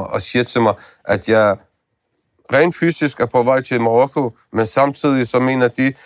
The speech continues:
at jeg vil købe våben og begå en terrorhandling i Spanien.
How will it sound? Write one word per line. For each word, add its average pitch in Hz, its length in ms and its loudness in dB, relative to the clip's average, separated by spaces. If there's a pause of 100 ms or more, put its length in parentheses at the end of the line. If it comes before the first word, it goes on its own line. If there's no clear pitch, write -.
(160)
at 113 200 -4
jeg 123 120 4
vil 117 100 0
købe 113 240 -2
våben 131 340 0
og 110 100 -2
begå 117 280 0
en 113 80 -2
terrorhandling 104 560 0
i 95 40 -6
Spanien. 90 460 -8